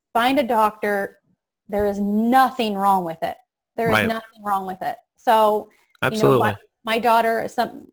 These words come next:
Speaker 1: a lot of people close to me know, my daughter is on a medication that she won't have to be on for her, you know, whole life. The doctor and I have talked about this,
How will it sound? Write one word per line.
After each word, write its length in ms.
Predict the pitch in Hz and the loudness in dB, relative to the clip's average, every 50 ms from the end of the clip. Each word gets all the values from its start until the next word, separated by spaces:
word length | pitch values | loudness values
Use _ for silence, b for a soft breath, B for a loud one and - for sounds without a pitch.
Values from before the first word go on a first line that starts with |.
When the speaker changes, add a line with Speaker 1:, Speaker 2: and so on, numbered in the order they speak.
| _ _ - | _ _ -8
Speaker 1:
a 100 | - 220 | -4 0
lot 200 | 220 226 220 220 | 2 2 2 2
of 40 | 220 | 0
people 200 | 247 240 240 214 | -2 -2 -2 -2
close 300 | 214 - 226 208 208 208 | 0 2 0 0 0 -2
to 160 | - 220 202 | -6 -6 -4
me 160 | 196 202 202 | -4 -4 -4
know, 360 | 202 196 190 185 185 190 190 - | 0 2 2 2 2 2 0 -4
my 100 | 214 202 | -6 -4
daughter 300 | 190 214 208 208 208 202 | 0 2 2 2 2 0
is 160 | 208 226 240 247 | 0 -2 -2 -2
on 100 | 226 214 | -2 -2
a 60 | 202 | -2
medication 760 | 196 190 185 196 - - 202 202 190 - - 202 190 190 - _ _ _ _ _ _ _ _ _ _ _ - | -2 -2 -4 -4 -6 -6 -8 -8 -8 -8 -8 -8 -8 -8 -12 _ _ _ _ _ _ _ _ _ _ _ -4
that 300 | 220 226 214 - - - _ | 0 2 2 2 0 -4 _
she 140 | - - - | -8 -2 0
won't 220 | 233 226 - 226 | 2 2 2 0
have 280 | 196 196 240 247 247 - | 0 0 0 0 0 0
to 100 | - 262 | 0 0
be 100 | 233 254 | 2 2
on 200 | 254 254 254 254 | 2 2 2 2
for 120 | 254 277 262 | 0 0 0
her, 320 | 262 247 247 240 240 - - | 2 2 2 2 0 -2 -4
you 80 | 233 233 | -4 -2
know, 180 | 214 208 208 196 | -2 0 -2 0
whole 260 | 196 - 247 247 233 | 4 4 4 6 6
life. 360 | 220 202 202 208 226 277 285 _ - | 6 4 4 4 2 0 -2 _ -6
The 60 | 208 | -4
doctor 280 | 190 214 208 202 - 233 | 0 0 0 0 -2 -4
and 80 | 220 208 | -4 -2
I 40 | 202 | -2
have 120 | 196 190 | -2 -2
talked 200 | - 220 214 - | -2 -2 -2 -2
about 240 | 240 214 233 233 233 - | 0 0 0 0 2 2
this, 220 | 247 247 254 247 | 0 0 0 -2